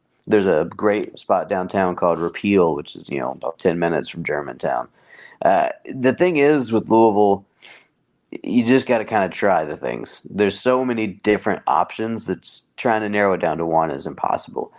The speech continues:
You just gotta be like, when you wake up that morning, if you're like, "I'm gonna, I want barbecue," just Google Louisville barbecue. If you wake up and like, "I want pizza," Google Louisville pizza.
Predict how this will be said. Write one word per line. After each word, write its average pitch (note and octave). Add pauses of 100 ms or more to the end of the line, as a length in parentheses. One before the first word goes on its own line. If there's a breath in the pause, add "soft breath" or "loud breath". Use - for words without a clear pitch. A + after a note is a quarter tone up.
(200 soft breath)
You G2+
just G2
gotta G2+
be G2+
like, E2
when G#2
you G2
wake G#2+
up G#2+
that G#2
morning, G#2+
if F#2+
you're F2+
like, -
"I'm G2+
gonna, G2+
I G2
want D3+
barbecue," G2+ (320)
just F#2
Google F#2+
Louisville F2
barbecue. D#2
If D#2+
you G2
wake G#2
up G#2
and G2
like, F#2+
"I G2
want B2+
pizza," B2 (320)
Google G2
Louisville F2
pizza. D#2